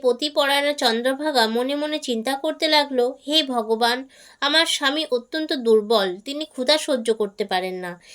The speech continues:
এখানে আমার পিতার শাসন খুবই কঠোর। দশমীর দিন তিনি নাগরা বাজিয়ে ঘোষণা করে দিয়েছেন যে একাদশী দিনে আহার নিষিদ্ধ।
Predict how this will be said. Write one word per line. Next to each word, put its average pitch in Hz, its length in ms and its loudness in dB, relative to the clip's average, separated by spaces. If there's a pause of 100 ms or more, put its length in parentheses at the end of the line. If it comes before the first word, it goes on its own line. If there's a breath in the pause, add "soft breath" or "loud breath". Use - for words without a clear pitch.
(140 loud breath)
এখানে 311 440 0
আমার 220 280 0
পিতার 254 380 0
শাসন 269 480 -4
খুবই 277 380 -6
কঠোর। 196 500 0 (320 soft breath)
দশমীর 277 480 2
দিন 339 180 -4
তিনি 285 280 -4
নাগরা 254 420 4
বাজিয়ে 294 340 2
ঘোষণা 262 460 0
করে 330 240 -2
দিয়েছেন 330 500 -2
যে 226 260 2 (280 loud breath)
একাদশী 294 540 2
দিনে 320 280 -4
আহার 220 400 0
নিষিদ্ধ। 208 600 -2